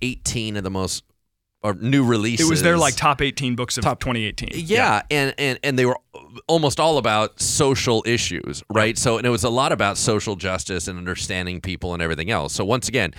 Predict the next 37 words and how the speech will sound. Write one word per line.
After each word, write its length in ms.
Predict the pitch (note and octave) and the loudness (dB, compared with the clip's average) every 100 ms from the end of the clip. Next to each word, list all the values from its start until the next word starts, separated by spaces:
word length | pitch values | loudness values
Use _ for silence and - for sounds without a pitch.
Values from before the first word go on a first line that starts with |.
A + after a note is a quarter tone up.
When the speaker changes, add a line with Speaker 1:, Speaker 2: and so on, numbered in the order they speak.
| - - _ | -16 -20 _
Speaker 1:
even 240 | C#3 C#3+ A#2+ | 0 0 0
the 100 | G2+ | -2
Christian 400 | - F3 A2+ G2 | -2 -2 -2 -4
industry 600 | F2 D#2 - C#2+ A1+ C#2+ _ _ _ - | -4 -4 -4 -4 -6 -10 _ _ _ -4
or 120 | G#2+ | -2
the 100 | F2+ | -2
church 320 | - F3 F3+ | 0 -2 0
industry 420 | F#2+ D2+ - E2+ D#2+ | -4 -4 -6 -4 -4
is 160 | F2 | -6
very 460 | C#2 C#2+ A2+ A2+ G#2+ | -6 0 2 4 2
much 240 | F#2 F2+ | 0 -4
trying 180 | - F2 | -4 -6
to 40 | |
focus 380 | D2+ F2+ - E2 | -4 -4 -4 -4
on 100 | D#2+ | -4
this 120 | D#2 | -4
stuff 260 | - D2+ - | -4 -6 -4
too. 380 | - G#2+ B1 G#1+ | 0 0 0 -4
Speaker 2:
Yep. 180 | - G2 - - | -8 -10 -10 -2
Speaker 1:
Well, 200 | A#2+ A#2 | 0 2
at 60 | |
the 100 | A#2+ | 0
same 260 | G2+ C3+ A#2+ | -2 -2 -2
time, 260 | D3 B2+ | -2 -2
you 140 | G#2 F#2+ | -2 0
also 300 | C3+ F3 G#2+ | 0 0 -2
sent 260 | - G2 | -2 -2
me 100 | E2+ F#2 | -2 -4
an 80 | |
article 460 | D#2 F2 D#2+ F2+ E2 | -2 -2 -2 -2 -2
about 400 | E2+ D#2+ E2 E2 | -2 -2 -2 -4
that 340 | F2 F2 E2+ E2 _ - _ | -6 -4 -4 -4 _ -20 _
the 100 | G2 | -10
person 420 | - D3 C3+ A#2+ | -2 -2 0 -2
of 160 | G#2 E2 | -4 -4
the 120 | F2+ | -6
year 600 | F2+ B2 A#2 D2 C2 F#2 | -4 -2 0 0 -2 -6